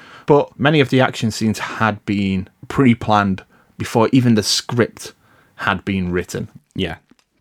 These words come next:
Speaker 1: So when Robert Towne was tasked with, um, he was provided a story treatment by, I believe it was Ronald D. Moore.
Speaker 2: Mm-hmm.
Speaker 1: You know, e-, everybody knows from Star Trek Next Generation, Battlestar Galactica,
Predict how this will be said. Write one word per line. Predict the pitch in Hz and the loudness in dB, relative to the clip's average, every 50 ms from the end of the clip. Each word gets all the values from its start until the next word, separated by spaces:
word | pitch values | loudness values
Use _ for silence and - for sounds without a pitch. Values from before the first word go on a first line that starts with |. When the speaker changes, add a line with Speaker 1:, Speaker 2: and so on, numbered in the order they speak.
| _ - | _ -10
Speaker 1:
So | - - 107 98 - - | -2 0 2 0 0 -2
when | - 123 135 139 135 127 | -8 -2 0 2 4 4
Robert | 135 127 117 - - - | 4 2 2 0 -6 -4
Towne | - 107 110 107 104 98 | -2 0 2 2 2 0
was | 92 95 92 - | -2 -4 -6 -6
tasked | - - 101 95 - - - - | -4 -2 -2 -2 -2 -6 -8 -4
with, | 90 85 82 87 95 - - | -4 -4 -4 -4 -8 -8 -4
um, | 92 90 87 85 87 85 85 87 101 - - | -4 -2 -2 -2 -2 -4 -4 -8 -10 -10 -8
he | - 98 | -8 -6
was | 87 87 | -6 -6
provided | - - - 98 101 98 101 90 - - | -8 -8 -4 0 0 2 0 0 -4 -8
a | |
story | - - - 107 95 98 101 | -8 -2 0 0 2 2 0
treatment | - - 107 98 - - 98 - - | -2 -2 -2 -2 0 -2 -6 -6 -4
by, | - 87 87 85 82 58 | -2 0 0 0 -2 -2
I | - | -6
believe | - - 104 101 98 | -6 -4 -6 -4 -6
it | - - | -6 -8
was | 85 82 - - | -8 -10 -10 -10
Ronald | 85 85 87 101 120 139 131 123 | -10 -4 -2 -2 0 0 -2 -4
D. | - 117 113 110 | -4 -2 -2 -2
Moore. | 98 95 117 170 214 226 - - - | -2 0 -2 -2 -2 -4 -8 -14 -10
Speaker 2:
Mm-hmm. | - 113 104 101 120 131 131 _ - - - | -8 -6 -4 -2 -4 -4 -4 _ -20 -16 -10
Speaker 1:
You | - 92 | -6 -4
know, | 85 85 - | -4 -2 0
e-, | - 95 - - - | 0 0 0 0 0
everybody | 107 104 107 107 101 98 | -2 0 0 0 2 2
knows | 98 95 98 98 - | 2 2 2 0 -2
from | - - 98 92 92 90 90 | -2 -2 0 0 0 -2 -6
Star | - - - 101 101 | -6 -2 0 0 0
Trek | - 107 95 62 | 2 -2 -4 -4
Next | 87 - - | -4 -8 -6
Generation, | - 110 104 95 101 110 110 - 120 107 92 | -4 -4 -2 0 0 0 0 -2 -6 -6 -6
Battlestar | - 90 - - - - 95 98 - | -4 -6 -6 -6 -6 -6 -6 -4 -2
Galactica, | 95 98 107 - - - - 117 110 104 - | 0 -2 -2 -2 -4 -6 -4 -2 -2 -2 -2